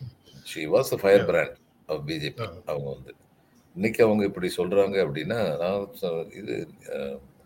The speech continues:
Speaker 1: சில மாதங்களுக்கு முன்னாடி ஏதோ ஒரு இதுல வந்து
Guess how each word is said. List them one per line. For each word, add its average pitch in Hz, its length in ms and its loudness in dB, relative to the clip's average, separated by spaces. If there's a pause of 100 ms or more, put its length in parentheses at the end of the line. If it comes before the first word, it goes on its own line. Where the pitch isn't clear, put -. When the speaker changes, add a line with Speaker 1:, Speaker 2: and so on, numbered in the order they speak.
(240)
Speaker 1:
சில 95 240 -4
மாதங்களுக்கு 107 540 -2
முன்னாடி 82 400 -4 (720)
ஏதோ 78 260 0
ஒரு 90 200 0
இதுல 95 180 0
வந்து 80 520 -2